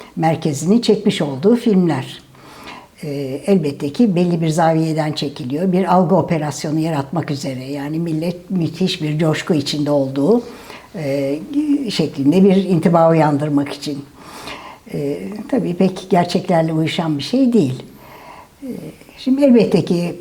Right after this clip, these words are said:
<clears throat> kapılı kapılar ardında insanlar çok üzüntü içinde olmuş olabilirler ama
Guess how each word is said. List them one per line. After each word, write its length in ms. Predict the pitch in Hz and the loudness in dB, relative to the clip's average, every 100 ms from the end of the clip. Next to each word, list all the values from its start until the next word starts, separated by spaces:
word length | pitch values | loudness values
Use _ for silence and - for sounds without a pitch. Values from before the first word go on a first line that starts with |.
| - | 2
<clears throat> 1000 | 220 196 - - - - - _ _ - | 4 4 0 -14 -18 -20 -20 _ _ -4
kapılı 320 | 208 196 180 | -2 0 0
kapılar 380 | - 160 165 170 | 0 -2 -2 -2
ardında 460 | 156 160 139 156 156 | -4 -4 -4 -2 0
insanlar 520 | 156 - 156 156 156 | -2 -2 0 0 0
çok 260 | - 139 | -2 -2
üzüntü 400 | 139 156 147 165 | -2 2 2 2
içinde 500 | 151 135 - 147 147 | -2 -2 -6 -2 -2
olmuş 320 | 143 147 156 170 | 0 -2 0 0
olabilirler 540 | 170 165 180 240 392 | 0 2 4 4 2
ama 340 | 359 226 160 | 4 2 2